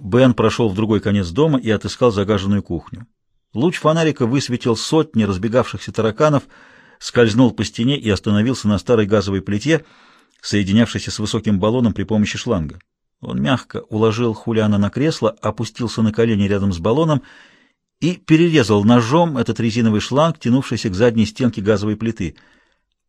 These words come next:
Придвинув старый ящик из-под пива, Бен прижал конец шланга к стальному боку холодного цилиндра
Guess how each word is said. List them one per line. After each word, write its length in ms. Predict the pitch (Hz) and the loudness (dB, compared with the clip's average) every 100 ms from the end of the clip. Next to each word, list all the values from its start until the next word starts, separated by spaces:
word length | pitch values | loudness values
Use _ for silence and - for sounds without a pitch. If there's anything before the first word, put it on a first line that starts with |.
| _ _ _ - | _ _ _ 0
Придвинув 480 | 113 110 131 123 | 2 4 4 4
старый 300 | - 131 123 | 2 2 2
ящик 420 | 120 120 107 - - | 4 2 2 -2 -10
из-под 300 | - 113 - | -2 -2 0
пива, 240 | 143 110 | -2 0
Бен 260 | 95 117 101 | 2 0 2
прижал 380 | 110 107 117 | -2 2 2
конец 260 | 98 110 107 | 2 0 0
шланга 420 | - 117 104 85 | 0 0 0 -2
к 60 | 78 | -8
стальному 420 | - 107 104 101 | -4 0 2 0
боку 280 | 95 104 - | 0 -4 -4
холодного 420 | 101 101 95 101 | -4 -4 -2 -4
цилиндра 480 | - 139 180 147 | -2 0 2 2